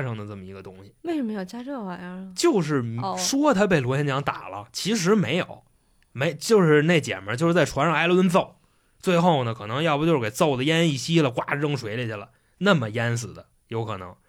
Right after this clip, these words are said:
Speaker 1: 反正我不太相信这，这，这螺旋桨你掉水里了能打着你，这是咱俩的，这算是第二个冲突。
Speaker 2: 嗯，嗯，嗯。
Speaker 1: 然后第三个呢，就是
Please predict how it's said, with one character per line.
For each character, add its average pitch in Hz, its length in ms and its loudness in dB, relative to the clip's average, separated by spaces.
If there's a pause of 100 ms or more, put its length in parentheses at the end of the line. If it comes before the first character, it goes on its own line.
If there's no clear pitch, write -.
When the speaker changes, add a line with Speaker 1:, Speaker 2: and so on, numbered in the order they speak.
(180)
Speaker 1:
反 113 160 -4
正 170 180 4
我 92 140 -6
不 123 140 -2
太 139 120 -2
相 123 200 -4
信 110 180 -4
这， 120 160 -2
这， 107 220 -6
这 104 100 -12
螺 113 220 -4
旋 156 80 0
桨 98 320 -8 (640)
你 120 200 -4
掉 135 220 2
水 110 240 -4
里 160 80 2
了 107 120 -4
能 123 180 -4
打 - 220 -4
着 113 180 -2
你， 113 60 -10 (680)
这 156 200 2
是 120 440 -2
咱 117 200 -4
俩 107 220 -4
的， 104 100 -12
这 117 140 -6
算 127 220 -2
是 139 40 0
第 151 120 0
二 127 180 2
个 101 60 -6
冲 107 80 -6 (160)
突。 202 80 -10
Speaker 2:
嗯， - 20 -14
嗯， 196 300 -8
嗯。 190 220 -8
Speaker 1:
然 135 60 -4
后 214 60 0
第 196 160 0
三 233 240 2
个 147 140 2
呢， 95 160 -8
就 117 180 -6
是 98 380 -10